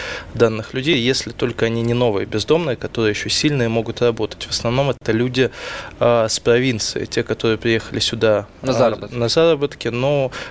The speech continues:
Speaker 1: по каким-то причинам не знают, как, э, строятся трудовые отношения, своих прав, и вот попадают, э, в в такую ситуацию. Основная часть это, конечно, э, Саратов и Мордовия.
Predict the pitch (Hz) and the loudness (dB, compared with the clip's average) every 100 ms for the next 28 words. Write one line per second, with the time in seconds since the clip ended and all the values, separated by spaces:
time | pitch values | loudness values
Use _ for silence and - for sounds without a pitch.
0 | - 127 127 139 123 120 120 - 131 110 | -8 -2 -2 -2 -2 0 0 0 -2 0
1 | 113 113 - 113 104 - - - 104 - | 0 -2 0 0 0 -4 -6 0 0 0
2 | - 117 110 110 107 - 113 104 - 113 | -6 -2 0 0 -2 0 0 0 -4 0
3 | 113 110 113 127 131 - 175 156 - - | 2 2 0 0 -2 0 0 0 -2 0
4 | 110 110 - 143 156 156 - - - - | 0 0 -2 0 0 0 -8 -12 -12 -6
5 | - 123 - 120 117 117 131 123 - - | -2 -2 0 0 2 4 6 4 0 -4
6 | 120 117 117 110 107 107 - - - - | 2 2 2 0 0 -4 -8 -12 -14 -16
7 | - - - - 113 120 110 - 120 107 | -20 -14 -4 -2 0 -2 -2 -2 0 0
8 | - - 104 110 135 127 120 123 117 - | 0 -6 -8 -10 -10 -6 0 0 0 -2
9 | 127 - - 113 113 - 104 - - - | -4 -6 -4 -2 -2 -2 -4 -4 -12 -12
10 | - 110 110 - 113 120 127 - - 113 | -4 0 2 2 4 4 4 -2 -10 -2
11 | 110 107 107 101 98 | 0 0 0 -2 -4